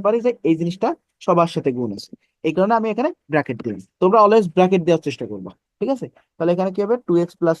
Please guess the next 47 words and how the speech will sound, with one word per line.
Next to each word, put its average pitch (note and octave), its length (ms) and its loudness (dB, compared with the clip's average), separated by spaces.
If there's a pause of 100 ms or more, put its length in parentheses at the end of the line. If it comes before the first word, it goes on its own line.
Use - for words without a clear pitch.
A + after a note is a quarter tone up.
(100)
সেভেন, D#3 280 2 (1120)
এখানে E3+ 240 -2
কি G3+ 120 -2
হবে? A#3+ 140 2 (220)
টু F3 60 0 (100)
এক্স F3+ 200 -6
কে G#3 140 2
হোল E3+ 80 4 (100)
স্কয়ার F#3 220 -4
করলে G3 240 -2
ফোর D#3 240 2
এক্স D#3 140 -6 (140)
স্কয়ার F3+ 280 0 (260)
মাইনাস E3+ 340 -2 (500)
টু F#3+ 80 -2 (160)
আর G#3+ 60 4 (100)
সেভেন G3+ 260 0
করলে A3 220 2
কত G3 140 2
হয়? C#3+ 180 0
ফোরটিন C#3+ 400 -2 (600)
এক্স D3+ 140 -10 (100)
প্লাস D#3+ 240 2 (160)
ফোরটি C3 260 -6 (120)
নাইন। G#2 160 -4 (340)
এটাই G3 240 4
আমাদের B2+ 240 0
অ্যান্সার, A#2 260 -10 (180)
ঠিক A3+ 160 -6
আছে? G#3+ 140 -2
আশা F#3+ 180 -2
করি F#3 180 4
বুঝতে D#3+ 240 -4
পারলে। G2+ 200 -8 (400)
আমাদের F3+ 260 0
সবসময় G#3 360 0
কাজ F#3+ 180 2
কি G3+ 100 0
হবে? B3 120 2 (220)
এ E3+ 120 6
কিউব F3+ 220 4
প্লাস B3 160 6 (100)
বি D#3 140 4
কিউবের C3 280 2 (280)
ফর্মুলাটা D#3 380 4
ইউজ A#2 180 -4
করা। G2 140 -10